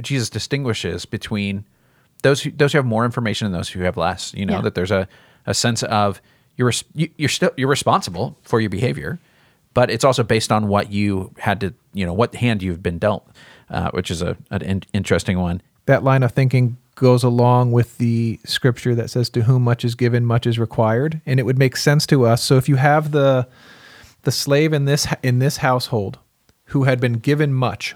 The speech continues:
Speaker 3: much authority to oversee everything that's going on in the household, to pass out the food allowances and to make sure everyone's doing what they're supposed to be doing, it would make sense in our minds that when the master comes back, that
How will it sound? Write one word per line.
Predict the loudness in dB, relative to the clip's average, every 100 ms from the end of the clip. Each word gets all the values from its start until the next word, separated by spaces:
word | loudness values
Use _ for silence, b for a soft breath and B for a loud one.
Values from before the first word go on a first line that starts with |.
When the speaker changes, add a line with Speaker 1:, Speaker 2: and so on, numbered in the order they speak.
| -6
Speaker 3:
much | -2 0 -2
authority | -2 0 0 0 -4 -10 _ -12
to | -6 0
oversee | 0 0 -2 -4 -6 -6
everything | -4 -4 -2 -2
that's | -4
going | -2 -2 0
on | -2
in |
the | -2
household, | -2 -2 -2 -6 -8 -10 b b b b b
to | -2 -2 0
pass | 0 2 2
out | 0
the | -2
food | -2 0
allowances | 2 2 0 -2 -4 -6
and | -6
to |
make | -4 -2
sure | 0
everyone's | 0 0 -2
doing | 0 0
what | -2 -4
they're | -6
supposed | -2 -2 -2
to |
be | -6
doing, | -4 -2 -2 -6 b b b b
it | 0
would | 2
make | 0 0
sense | 0 2 2 2
in | 2
our | 2
minds | 2 0 0
that | 0 0
when | 0
the | 0
master | 0 0 -2 -4
comes | -2 -2 0
back, | 0 0 -4 -10 _ b b b b b b -2
that | 0 0 -2